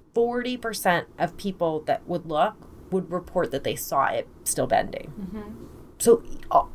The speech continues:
Speaker 1: just power of suggestion, and just like you just saw metal bend, your brain
Speaker 2: Right,
Speaker 1: broke open,
Speaker 2: right, right,
Speaker 1: now
Speaker 2: right,
Speaker 1: you
Speaker 2: right.
Speaker 1: feel like metal can bend. Now if I tell you it's bending right now,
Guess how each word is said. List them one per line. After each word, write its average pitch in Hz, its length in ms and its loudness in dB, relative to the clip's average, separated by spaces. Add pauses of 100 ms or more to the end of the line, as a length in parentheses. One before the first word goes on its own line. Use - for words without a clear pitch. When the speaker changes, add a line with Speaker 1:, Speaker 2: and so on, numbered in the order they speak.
(100)
Speaker 1:
just 254 380 4
power 165 240 0
of 131 80 -8
suggestion, 190 800 0
and 185 160 0
just 190 200 -2
like 185 160 -4
you 190 120 -2
just 170 340 0
saw 165 160 0
metal 156 320 -2
bend, 151 380 0
your 160 100 -2
brain 175 340 4
Speaker 2:
Right, 214 320 4
Speaker 1:
broke 151 120 0
open, 156 180 -4
Speaker 2:
right, 226 100 2
right, 220 40 2
Speaker 1:
now 170 180 4
Speaker 2:
right, 185 100 0
Speaker 1:
you 180 60 0
Speaker 2:
right. 160 140 -2
Speaker 1:
feel 175 100 2
like 165 220 -2
metal 160 260 2
can 175 420 0
bend. 156 380 -2 (320)
Now 196 240 4
if 190 100 -2
I 175 100 4
tell 196 300 0
you 180 160 0
it's 165 140 -6
bending 160 380 2
right 151 200 0
now, 165 380 0